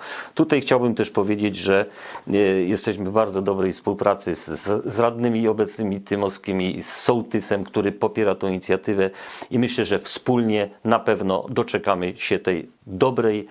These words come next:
informacji dla Tymowej. E, no, bardzo ważne, od paru lat, e, mówi się o rozbudowie czy przebudowie dalszego chodnika części przy drodze wojewódzkiej.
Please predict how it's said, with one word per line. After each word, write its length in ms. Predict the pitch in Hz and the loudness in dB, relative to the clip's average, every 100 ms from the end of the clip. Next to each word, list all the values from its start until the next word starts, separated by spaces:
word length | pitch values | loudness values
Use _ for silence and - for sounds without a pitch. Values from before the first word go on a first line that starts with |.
| - | -8
informacji 800 | - 104 101 87 87 87 - 85 - - 92 | -4 -2 -2 0 0 -2 -8 -12 -14 -16 -4
dla 380 | 92 90 90 - - _ _ | 2 2 0 -4 -16 _ _
Tymowej. 480 | - 113 85 - - - - - - - | 0 2 0 -4 -10 -18 -20 -18 -16 -2
E, 140 | 98 | 2
no, 260 | 113 151 - | 2 2 2
bardzo 380 | 131 151 143 139 | 2 2 2 2
ważne, 260 | 151 131 | 2 0
od 160 | 120 120 | -2 0
paru 240 | 139 131 | 0 2
lat, 380 | 131 127 120 - - - - | 4 2 0 -8 -20 -20 -6
e, 120 | 101 104 | 0 2
mówi 260 | 147 131 | 2 0
się 200 | 95 107 | 0 2
o 140 | 98 98 | 2 2
rozbudowie 600 | 104 110 107 120 113 101 | 0 -2 0 0 0 -4
czy 160 | 95 | -6
przebudowie 520 | - 113 107 123 120 | -4 -2 2 2 2
dalszego 500 | 110 107 - 139 120 | 2 0 0 0 2
chodnika 440 | 104 104 117 110 98 | 0 0 0 0 0
części 360 | 110 98 - | 0 -2 -6
przy 220 | 95 - 101 | -4 -2 2
drodze 320 | 110 104 104 | 2 2 2
wojewódzkiej. 760 | 101 95 92 131 - 120 107 | 2 2 0 -4 -2 -2 -2